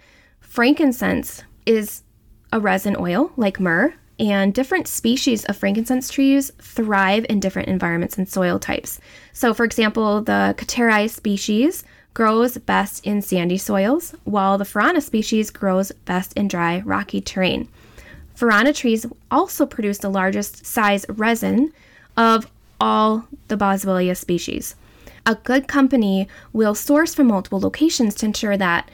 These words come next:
they are harvesting the resin from the place each of these Boswellia tree species grow best, but they will also have practices in place that ensure the trees are not over-harvested.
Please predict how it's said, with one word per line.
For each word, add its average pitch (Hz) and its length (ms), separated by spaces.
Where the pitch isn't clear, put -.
they 220 100
are 196 80
harvesting 285 680
the 208 80
resin 190 400
from 190 260
the 180 60
place 190 460
each 214 240
of 202 100
these 190 320
Boswellia 190 600
tree 262 180
species 262 500
grow 190 240
best, 233 420
but 254 140
they 277 120
will 269 100
also 294 320
have 233 320
practices 202 500
in 269 140
place 277 240
that 220 140
ensure 208 300
the 196 80
trees 196 300
are 185 80
not 180 240
over-harvested. 185 1080